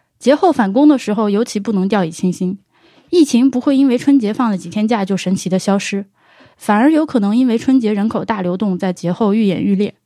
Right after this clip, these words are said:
口罩、酒精、免洗洗手液这种东西，如果剩的不多了，等快递恢复之后记得再囤一点儿，做好疫情可能会持续几个月的心理建设。难以想象这种话是从我嘴里说出来的。多喝水，多运动，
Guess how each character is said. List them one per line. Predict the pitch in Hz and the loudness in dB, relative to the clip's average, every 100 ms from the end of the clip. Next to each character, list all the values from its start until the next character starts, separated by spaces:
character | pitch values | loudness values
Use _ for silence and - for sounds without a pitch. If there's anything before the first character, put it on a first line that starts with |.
| _ _ _ | _ _ _
口 | - 208 | -2 0
罩、 | 208 330 226 208 - | 2 4 2 -2 -4
酒 | 196 | -2
精、 | 185 269 294 294 _ | 2 4 4 2 _
免 | - 226 | 0 2
洗 | 294 196 | 2 0
洗 | - | -4
手 | 262 190 | -2 0
液 | 226 226 | 2 0
这 | 208 | 0
种 | 180 | -2
东 | 180 190 | -2 -2
西， | - - _ - - | -4 -12 _ -20 -4
如 | 247 | -2
果 | 277 214 | 2 2
剩 | 208 269 | 4 2
的 | 220 | 2
不 | 247 | -2
多 | 269 269 | 0 0
了， | 226 - _ | 0 -6 _
等 | 208 | -4
快 | 202 294 | -2 0
递 | 269 | 0
恢 | 254 285 | 2 0
复 | 285 | 0
之 | 247 | 0
后 | 254 233 | 0 0
记 | 208 240 | 0 0
得 | 196 | 0
再 | 208 | -2
囤 | 196 175 202 | -2 0 2
一 | 233 | 2
点 | - | -2
儿， | _ _ _ _ - | _ _ _ _ -2
做 | 294 | 0
好 | 240 190 | 2 0
疫 | 226 240 | 2 0
情 | 208 | 0
可 | 214 214 | -2 0
能 | 190 | 0
会 | 226 | 0
持 | 220 202 | 0 -2
续 | 247 | -4
几 | 214 185 | -4 -2
个 | 196 | 0
月 | 233 | 2
的 | 196 | 0
心 | 180 233 | 0 0
理 | 202 | -2
建 | 185 214 | -2 -2
设。 | 196 - _ _ _ _ | -4 -12 _ _ _ _
难 | 214 233 | 2 2
以 | |
想 | 226 190 | 2 2
象 | 208 | 2
这 | 233 | 2
种 | 190 | 2
话 | 185 196 | 0 0
是 | 202 | 0
从 | 190 208 | 0 0
我 | 180 | 0
嘴 | 170 | 0
里 | 185 | 0
说 | 175 190 | -2 -6
出 | 175 | -6
来 | - | -10
的。 | - _ _ _ _ _ | -14 _ _ _ _ _
多 | 233 | 0
喝 | 208 233 | 4 2
水， | 220 160 | 2 -2
多 | - 226 | 2 4
运 | 226 196 | 4 0
动， | - | -6